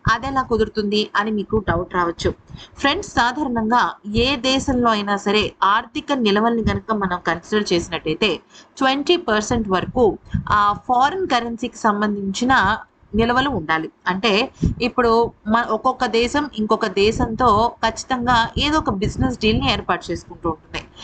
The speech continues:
అంటే, కొన్ని వస్తువుల్ని ఇంపోర్ట్ చేసుకోవడం, మరికొన్ని వస్తువుల్ని ఎక్స్‌పోర్ట్ చేసుకోవడం, ఇలాగా. So, ఇక్కడ మ్యాటర్ ఏమవుతుందంటే, అందుకనే ఏ దేశంలో అయినా సరే ట్వంటీ పర్సెంట్ వరకు ఫారిన్ కరెన్సీకి సంబంధించిన నిల్వలు ఉంటాయి. ఉదాహరణకి,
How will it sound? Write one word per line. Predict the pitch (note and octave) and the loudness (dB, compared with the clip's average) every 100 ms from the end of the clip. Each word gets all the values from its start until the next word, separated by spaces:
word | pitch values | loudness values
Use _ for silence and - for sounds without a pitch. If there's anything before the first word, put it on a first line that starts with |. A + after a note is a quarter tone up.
| - - | -6 -2
అంటే, | G#3+ G#3+ G#3+ | -2 0 0
కొన్ని | - A3 A3 | 0 0 2
వస్తువుల్ని | G3 F#3 - G#3 G3+ | 0 0 2 2 2
ఇంపోర్ట్ | G3+ G#3+ A#3+ A3+ - | 0 2 2 0 0
చేసుకోవడం, | G#3+ - G#3 G#3+ | -2 2 0 2
మరికొన్ని | G#3 F3 E3+ F#3+ | 0 -2 -2 -2
వస్తువుల్ని | F3+ F3+ - G3 G3 | 0 0 0 -2 0
ఎక్స్‌పోర్ట్ | G3 - - G#3+ G#3 | -4 -8 0 0 2
చేసుకోవడం, | F#3+ - - F3+ B3+ - | -2 -2 -4 -4 -4 -2
ఇలాగా. | A#3 C#3+ - - _ - - - | 0 0 -2 -16 _ -18 -18 -4
So, | - D4+ C#4 | 2 4 2
ఇక్కడ | C4 D4+ | 0 -6
మ్యాటర్ | C4+ B3+ C#4+ - | -2 0 -2 -2
ఏమవుతుందంటే, | C#4 B3+ A3+ A3+ G#3+ G#3+ A#3+ A3+ - - | 0 -2 -2 -2 0 0 2 2 -2 -2
అందుకనే | - A#3 C#4 - C4 D4 A#4 - _ _ _ _ G3+ | -2 -2 -4 -4 0 0 -2 -8 _ _ _ _ -2
ఏ | B3 C#4 | 2 2
దేశంలో | C#4+ C4+ C#4 B3 A#3 | 2 2 2 2 2
అయినా | A3 G#3+ | 2 0
సరే | G#3+ A#3 E4 - | 0 -2 -2 -4
ట్వంటీ | C4+ C#4+ D4+ E4 | -2 -2 -2 -2
పర్సెంట్ | D#4+ G#3+ - A3 G#3 | 0 0 2 0 -2
వరకు | F#3+ - A#3+ G3+ G#3+ - - _ - | -6 0 2 2 -2 -8 -8 _ 2
ఫారిన్ | C#4 D#4+ F#4 | 2 2 -2
కరెన్సీకి | D4 C4 C4 B3 | -2 0 -2 -6
సంబంధించిన | - G#3+ G3+ G3+ G3+ C4+ | -2 -2 0 -2 0 0
నిల్వలు | C#4 G#3 F3+ F3 | 2 2 2 0
ఉంటాయి. | D#3 - - - - - - | -4 -10 -10 -20 -20 -8 -2
ఉదాహరణకి, | A3 A3 A3 G#3 - F#3 G3+ | 2 2 0 -6 -2 0 0